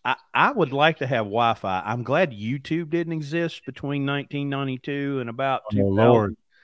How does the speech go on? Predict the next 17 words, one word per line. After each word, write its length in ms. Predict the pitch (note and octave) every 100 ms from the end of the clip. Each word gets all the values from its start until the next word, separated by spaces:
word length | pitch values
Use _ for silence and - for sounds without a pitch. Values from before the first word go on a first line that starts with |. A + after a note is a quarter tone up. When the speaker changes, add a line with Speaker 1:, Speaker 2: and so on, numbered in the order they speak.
| _ _ _
Speaker 1:
You 100 | B2+
know, 220 | B2 G#2 G#2
'cause 140 | B2+ A#2
there's 180 | E3+
a 60 | C#3
lot 240 | B2 C3
of 80 | B2
stuff 260 | - B2 A2+
I 140 | A2+
did 220 | A2+ G#2
that 140 | G2+ G2
did 160 | G#2+
not 220 | G2+ G#2+ F#2+
need 160 | G#2+
to 80 | G2+
be 140 | G2
cataloged. 460 | F#2+ G#2 F#2+ F2+ F2